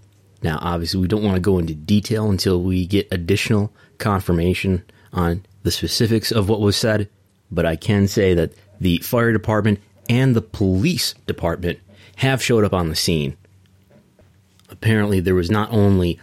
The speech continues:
loud music involved, but there was also fire, a controlled fire,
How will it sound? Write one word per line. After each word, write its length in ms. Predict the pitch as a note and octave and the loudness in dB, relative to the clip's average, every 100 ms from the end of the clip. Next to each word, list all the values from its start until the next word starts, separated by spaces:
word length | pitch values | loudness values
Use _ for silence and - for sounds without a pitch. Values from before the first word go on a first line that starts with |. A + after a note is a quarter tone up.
| - | -12
loud 480 | G2 G2 F#2+ F2+ D#2 - - | -4 -2 0 0 -2 -10 -12
music 500 | F2 F2 A#2+ B2+ B2+ | -4 0 2 2 0
involved, 580 | B2+ A#2+ B2 B2 A#2 A2+ - - | 2 2 2 0 0 -4 -10 -6
but 160 | A2+ G#2 | -2 2
there 140 | G2+ | 2
was 160 | F#2+ - | 0 -2
also 560 | A2 G#2+ - F#2 D#2+ - | -4 -4 -2 -2 -2 -8
fire, 640 | - - D3+ C3 F2 E2 - - _ | -20 -6 0 2 2 0 -2 -16 _
a 60 | - | -2
controlled 460 | G#2 - C#3 B2+ | -2 0 2 0
fire, 460 | - F#2+ F2+ F2 | 0 0 0 0